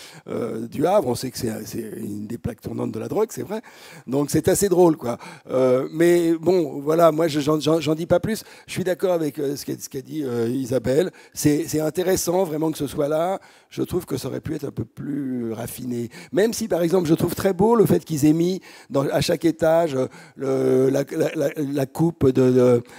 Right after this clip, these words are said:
euh, de, de, de la tour. Il y a plein de, c'est vrai, de petits détails qui montrent que c'est des gens qui réfléchissent beaucoup quand même à ce qu'ils tra-, à ce qu'ils font. Voilà. Donc c'est, c'est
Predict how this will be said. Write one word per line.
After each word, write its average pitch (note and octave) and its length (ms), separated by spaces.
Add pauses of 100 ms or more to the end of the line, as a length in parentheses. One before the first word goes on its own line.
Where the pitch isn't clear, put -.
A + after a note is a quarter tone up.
(240)
euh, D3 1000
de, C3+ 180
de, B2+ 200
de C3+ 120
la C3+ 140
tour. F3 540 (260)
Il - 60
y D3+ 40
a C#3 40
plein G#3+ 240
de, D#3+ 260 (200)
c'est - 140
vrai, G3 180
de E3 120
petits D#3+ 320
détails G3 360
qui D#3+ 180
montrent F#3 480
que C#3 180
c'est C#3+ 360 (260)
des C3+ 100
gens E3 140
qui - 160
réfléchissent C#3+ 460
beaucoup F3 320
quand C#3 120
même B2+ 180
à B2 80
ce A#2+ 60
qu'ils C3 120
tra-, D3+ 180
à C#3+ 80
ce - 100
qu'ils E3 100
font. A3+ 220 (300)
Voilà. C3+ 340 (380)
Donc A#2+ 160
c'est, A#2+ 160
c'est A2+ 180